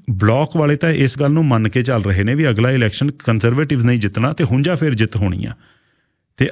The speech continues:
ਅਗਲੀਆਂ ਚੋਣਾਂ ਦੇ ਵਿੱਚ ਕਿਊਬੈਕ ਕੋਈ ਇੰਨਾ ਵੱਡਾ ਰੋਲ ਨਹੀਂ ਅਦਾ ਕਰੇਗਾ। ਭਾਵ ਇਹ ਕਿ ਜੇ ਅਸੀਂ ਹੁਣ ਵੱਖੋ ਵੱਖਰੇ ਸਰਵੇਖਣ ਵੇਖੀਏ, ਕੰਜ਼ਰਵੇਟਿਵਜ਼ ਪੂਰੇ ਮੁਲਕ ਦੇ ਵਿੱਚ ਵੱਡੀ ਲੀਡ ਉਹਨਾਂ ਨੂੰ ਹਾਸਲ ਆ ਹਰ ਸੂਬੇ 'ਚ, with the exception of Quebec।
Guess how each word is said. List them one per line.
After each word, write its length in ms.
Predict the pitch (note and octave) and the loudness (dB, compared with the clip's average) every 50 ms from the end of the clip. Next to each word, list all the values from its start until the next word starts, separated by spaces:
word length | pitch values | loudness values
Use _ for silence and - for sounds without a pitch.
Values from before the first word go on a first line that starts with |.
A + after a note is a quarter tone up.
| C3+ | 0
ਅਗਲੀਆਂ 300 | B2 G#2 B2 B2+ D3+ E3 | 0 0 2 0 0 -2
ਚੋਣਾਂ 360 | E3 E3+ C#3+ B2 A#2 A#2 A#2 G#2+ | 0 0 0 2 2 2 2 0
ਦੇ 100 | G#2+ G2 | 0 0
ਵਿੱਚ 300 | G2 A#2 A#2 - C3+ C3+ C3+ - | 0 -2 -2 -2 -4 -4 -2 -2
ਕਿਊਬੈਕ 540 | - A#2+ G#2+ A#2 C3 C3+ - - C#3 A#2+ - - _ _ _ _ _ _ _ | -2 0 2 2 0 0 -2 -2 -4 -4 -4 -6 _ _ _ _ _ _ _
ਕੋਈ 160 | - C3+ C#3 - - _ _ - | -4 -4 -4 -4 -8 _ _ -2
ਇੰਨਾ 400 | A#2+ A2+ A#2 B2 C#3 D3+ E3 D#3+ | 0 0 2 2 2 2 2 2
ਵੱਡਾ 520 | C#3 A#2 G#2+ B2+ A#2+ F#2 E2+ G2+ B2+ C#3 C#3+ | 2 0 0 0 0 0 2 2 2 2 2
ਰੋਲ 300 | B2+ A#2 A#2+ B2+ A#2 G#2 | 2 2 2 2 0 0
ਨਹੀਂ 220 | A2 C3 F3+ G#3 | 0 0 0 0
ਅਦਾ 200 | F#3 D3 C3 A#2+ | 0 2 2 0
ਕਰੇਗਾ। 520 | - - G#2 F#2+ E2+ - - - _ _ _ _ | 0 0 0 -2 -2 -4 -8 -12 _ _ _ _
ਭਾਵ 280 | - B2 G2+ F#2 F#2+ A2 | 0 0 2 2 2 2
ਇਹ 320 | G#2+ F#2+ C3 C3+ G#2+ F#2 F#2+ - _ _ _ _ _ _ _ _ _ _ _ _ | 2 2 2 0 0 -2 -6 -12 _ _ _ _ _ _ _ _ _ _ _ _
ਕਿ 120 | - B2 A2 | -4 -4 -2
ਜੇ 240 | F#2 F#2 G#2+ B2+ C#3 | 0 2 2 2 0
ਅਸੀਂ 180 | C3 - E3 | 0 0 0
ਹੁਣ 120 | D3 D#3+ C#3+ | 0 0 0
ਵੱਖੋ 260 | B2 B2 - - D3+ | -2 -4 -2 0 0
ਵੱਖਰੇ 220 | C#3+ C3+ - C#3+ | 0 0 0 -2
ਸਰਵੇਖਣ 460 | B2+ - C3 A2+ A2 A2 - - - | 0 0 0 2 0 0 0 0 0
ਵੇਖੀਏ, 420 | A2 G#2 G2 - - B2+ A#2 F2+ - - _ _ _ _ _ _ _ _ _ _ _ _ _ _ - | 0 0 -2 -2 -2 -2 -2 -2 -4 -8 _ _ _ _ _ _ _ _ _ _ _ _ _ _ -4
ਕੰਜ਼ਰਵੇਟਿਵਜ਼ 680 | - A#2 A2+ G2+ C#3 D#3 D#3+ F#3 E3+ F#3 F#3 E3+ D3 | -2 -2 0 0 0 0 -2 -4 -2 -2 -2 -4 -4
ਪੂਰੇ 260 | - C#3 D3 D#3 F3 E3+ | -2 -2 0 0 2 2
ਮੁਲਕ 340 | D3 A#2 A#2+ C3+ C3+ - | 2 2 2 0 -2 -2
ਦੇ 120 | C#3+ D3 C#3 | -2 -2 0
ਵਿੱਚ 520 | A#2+ C3 B2+ - - A#2+ A2+ B2 C3+ - - _ _ _ _ - A2 | 0 0 -2 0 0 0 0 0 0 -4 -8 _ _ _ _ -8 -2
ਵੱਡੀ 380 | G2+ C#3+ B2 F#2+ F2 C3+ D3+ D3 | 0 0 0 0 0 -2 0 0
ਲੀਡ 360 | B2 G#2 A2+ A#2+ C3 C3 C3 | 0 2 2 2 2 2 2
ਉਹਨਾਂ 180 | C3 C3 C3+ | 2 2 2
ਨੂੰ 140 | C3+ B2+ G2+ | 0 2 0
ਹਾਸਲ 240 | F#2+ F2+ - - A2+ | 0 -2 0 0 0
ਆ 40 | A#2 | 0
ਹਰ 140 | G#2 D3+ D#3 | 0 0 0
ਸੂਬੇ 340 | - - B2+ G2+ F2+ F#2 | 0 -2 -2 -2 -2 -2
'ਚ, 100 | F#2 - _ - - _ _ - - F#2+ | -4 -6 _ -20 -20 _ _ -8 -2 -2
with 120 | C3+ E3 C#3+ | -2 0 0
the 160 | C#3 F3 F3 | 0 0 0
exception 500 | D#3+ E3 - - D3 C3 - - C3+ A#2 | 0 -2 -2 -4 -4 -4 -2 -2 0 0
of 80 | F#2+ - | 0 -2
Quebec। 460 | - - G2+ A2 G#2 - - - | -2 0 0 0 0 -2 -6 -20